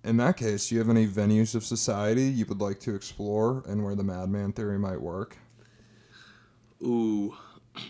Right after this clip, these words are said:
Speaker 2: Madman theory. Ooh. I feel like at any concert, like, a very small, you know, like, a tight space, like, a,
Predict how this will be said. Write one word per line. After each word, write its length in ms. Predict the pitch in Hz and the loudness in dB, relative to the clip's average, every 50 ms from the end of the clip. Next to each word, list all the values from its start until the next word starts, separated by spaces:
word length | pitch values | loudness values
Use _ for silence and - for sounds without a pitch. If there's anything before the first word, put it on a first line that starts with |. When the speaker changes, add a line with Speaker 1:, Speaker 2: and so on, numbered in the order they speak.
| - - - - - - - _ _ _ _ _ _ _ _ _ - | -18 -20 -20 -20 -20 -20 -20 _ _ _ _ _ _ _ _ _ -20
Speaker 2:
Madman 520 | 98 95 101 104 113 113 120 123 120 110 | -14 -10 -8 -6 -4 -4 -4 -4 -6 -6
theory. 1000 | - - - 113 110 113 113 113 117 117 117 117 120 120 127 131 135 - - - - - | -10 -10 -8 -8 -6 -6 -6 -6 -4 -4 -4 -2 -2 -2 -2 -2 -4 -6 -8 -14 -16 -14
Ooh. 460 | - 107 135 151 160 165 165 160 - - - - - _ _ _ _ _ _ _ _ _ _ _ _ _ _ _ _ _ _ _ _ _ _ _ _ _ _ _ _ _ _ _ _ _ _ - - | -12 -10 -6 -2 0 0 0 0 -2 -4 -10 -20 -20 _ _ _ _ _ _ _ _ _ _ _ _ _ _ _ _ _ _ _ _ _ _ _ _ _ _ _ _ _ _ _ _ _ _ -16 -14
I 80 | - | -10
feel 120 | - 110 208 | -8 -4 -2
like 100 | 196 170 | 0 2
at 80 | 156 | 2
any 180 | 147 143 135 120 | 4 4 4 2
concert, 800 | - - 107 95 107 110 - - - 123 117 113 120 - - - _ _ _ _ _ _ _ _ _ _ _ _ _ _ _ - _ _ _ - | 0 -4 -2 0 0 0 -2 -2 -2 0 0 0 -2 -4 -8 -16 _ _ _ _ _ _ _ _ _ _ _ _ _ _ _ -20 _ _ _ -2
like, 380 | 113 113 110 107 104 - - - _ _ _ _ _ - | 0 2 2 2 0 -2 -10 -20 _ _ _ _ _ -4
a 60 | 117 | -2
very 180 | 123 123 117 | 0 0 0
small, 720 | 113 - - - - 117 110 110 110 110 110 - - - 131 | 0 -4 -8 -8 -6 -6 -4 -4 -4 -4 -4 -4 -4 -4 -4
you 180 | 143 147 139 | -2 0 0
know, 80 | 131 123 | 0 -2
like, 120 | 127 117 | -2 -4
a 60 | 117 107 | -6 -8
tight 380 | - - - 117 117 110 - | -8 -4 -2 -2 -2 -2 -4
space, 680 | - - - 110 107 110 107 107 110 104 - - - - | -6 -6 -6 -6 -4 -4 -4 -4 -4 -4 -4 -6 -6 -6
like, 160 | 110 104 107 | -6 -6 -6
a, 100 | 104 | -6